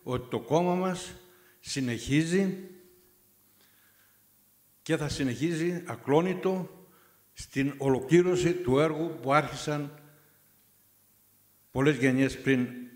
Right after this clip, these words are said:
από μας. Να είμαστε καλά, να είμαστε γεροί, να δίνουμε πάντα το παρόν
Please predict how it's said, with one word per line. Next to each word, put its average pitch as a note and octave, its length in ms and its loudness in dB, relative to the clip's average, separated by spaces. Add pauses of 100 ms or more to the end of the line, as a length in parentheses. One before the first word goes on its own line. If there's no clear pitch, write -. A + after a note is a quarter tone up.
(540)
από B2 200 -2
μας. A#2 360 -2 (960)
Να A#2 140 -2
είμαστε D3 320 -2
καλά, C3 640 -2 (880)
να C3 120 0
είμαστε D3 300 -2
γεροί, C3 720 -2 (1300)
να A#2+ 180 -2
δίνουμε C#3+ 360 2
πάντα D3 340 2
το B2 120 0
παρόν D#3+ 680 0